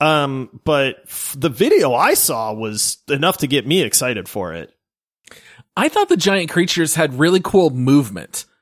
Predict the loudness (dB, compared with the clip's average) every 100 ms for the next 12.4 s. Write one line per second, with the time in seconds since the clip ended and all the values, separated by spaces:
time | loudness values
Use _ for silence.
0 | _ _ -4 2 4 4 2 0 2 2
1 | 2 -2 -2 0 0 0 -2 0 0 0
2 | 0 0 0 0 -4 -2 0 -2 0 0
3 | 0 -2 -2 0 2 2 0 -4 _ -4
4 | 2 2 2 0 0 0 2 2 0 -2
5 | -4 -4 -4 -2 0 0 -2 0 0 -2
6 | 0 2 2 0 0 -2 -4 -4 -4 -2
7 | -2 0 -2 -4 -8 _ _ _ -2 0
8 | 2 0 -2 -2 2 2 2 2 0 0
9 | 0 0 -2 -2 0 -2 -2 -8 -10 -10
10 | -10 -6 -2 -2 0 0 0 0 -2 0
11 | 2 2 0 -4 -4 -2 -2 -4 -8 -6
12 | -6 -6 -14